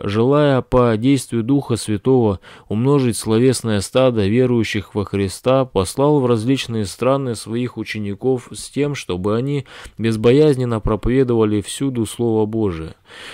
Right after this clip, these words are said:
Узнав, что в Галлии повсеместно происходит гонение на христиан по царскому указу, которым все они приговорены к смерти, святой Поликарп послал туда двух священников Божиих,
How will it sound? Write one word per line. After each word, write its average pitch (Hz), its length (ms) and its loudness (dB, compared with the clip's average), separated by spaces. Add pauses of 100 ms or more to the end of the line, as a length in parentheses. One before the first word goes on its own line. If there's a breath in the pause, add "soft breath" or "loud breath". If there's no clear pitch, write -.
(220 loud breath)
Узнав, 135 520 2
что 131 480 2
в 104 100 -8
Галлии 123 580 4
повсеместно 123 720 -2
происходит 113 600 0
гонение 117 600 0
на 107 160 -2
христиан 120 640 -2
по 107 160 -4
царскому 107 580 -4
указу, 107 480 0
которым 104 520 0
все 127 320 -2
они 113 200 -2
приговорены 110 720 -2
к - 80 -12
смерти, 104 600 -4
святой 151 480 2
Поликарп 127 680 0 (160)
послал 135 440 0
туда 123 320 2
двух 123 380 -2 (280 loud breath)
священников 113 760 0
Божиих, 95 540 -2